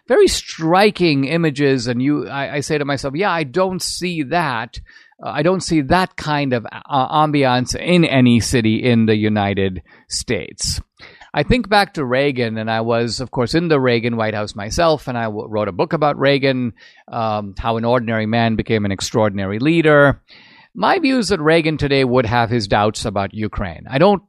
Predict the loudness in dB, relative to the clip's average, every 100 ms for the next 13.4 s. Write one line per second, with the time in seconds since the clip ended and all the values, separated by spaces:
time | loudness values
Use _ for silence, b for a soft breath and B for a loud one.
0 | -8 0 2 2 0 0 0 -2 -2 0
1 | 0 -2 -2 -4 -2 0 0 2 0 0
2 | -2 -2 -2 0 0 0 0 2 0 2
3 | 2 2 2 0 0 -2 -4 -2 0 0
4 | 0 -4 B B -4 -4 -4 -4 0 2
5 | 2 0 B -6 -4 0 2 4 4 0
6 | 0 0 2 0 0 0 0 0 0 -4
7 | -6 -4 2 2 2 -2 -2 0 2 4
8 | 2 2 2 4 2 0 0 2 0 -4
9 | B B B 2 4 4 4 0 -2 -4
10 | -2 -2 0 0 2 2 0 0 0 0
11 | -2 0 4 4 2 2 4 6 6 6
12 | 4 2 2 4 4 4 2 2 2 2
13 | 4 4 2